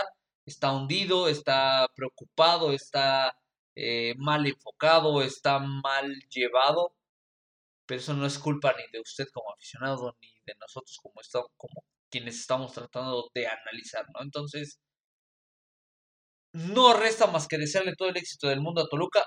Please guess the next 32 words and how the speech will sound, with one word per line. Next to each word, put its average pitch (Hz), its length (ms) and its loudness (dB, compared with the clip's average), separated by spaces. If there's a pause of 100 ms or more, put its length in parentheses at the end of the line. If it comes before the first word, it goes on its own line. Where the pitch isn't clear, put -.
Ojalá 147 540 0
que 135 140 -4
gane, 139 320 -4
ojalá 147 480 0
que 143 160 -6
se 135 240 -8
sacuda 139 560 -2
el 123 120 -4
pedo, 131 360 2
ojalá 131 500 -2
que 139 100 -6
realmente 135 800 -6 (680)
le 143 260 0
meta 156 260 -2
un 156 80 -4
poquito 151 360 -2
de 139 80 4
amor 135 320 0
propio. 127 360 -4 (320)
Y 147 200 4
ojalá 147 580 4
que 143 140 0
si 123 280 -10
se - 220 -4
da 147 120 8
el 151 120 4
resultado 147 540 2
positivo 131 560 -2
de 117 120 2
Toluca 127 440 -2
sobre 107 340 -8
León, 143 320 2